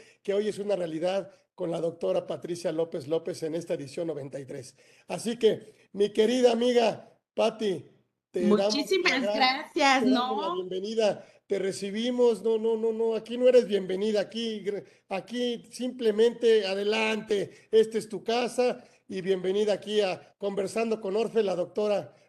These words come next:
Speaker 1: Patricia López López está con nosotros en esta edición noventa y tres.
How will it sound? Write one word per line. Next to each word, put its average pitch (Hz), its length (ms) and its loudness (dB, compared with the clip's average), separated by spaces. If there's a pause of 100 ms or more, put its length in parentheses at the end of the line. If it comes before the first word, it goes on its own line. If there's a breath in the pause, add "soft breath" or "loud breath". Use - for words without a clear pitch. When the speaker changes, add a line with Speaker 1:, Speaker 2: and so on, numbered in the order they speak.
Speaker 1:
Patricia 202 480 -4
López 190 320 -4
López 196 280 -4
está 185 180 -4
con 175 120 -6
nosotros 185 520 -8 (200 soft breath)
en 175 160 -4
esta 190 220 -2
edición 175 360 -4
noventa 151 320 -4
y 147 60 -10
tres. 147 280 -14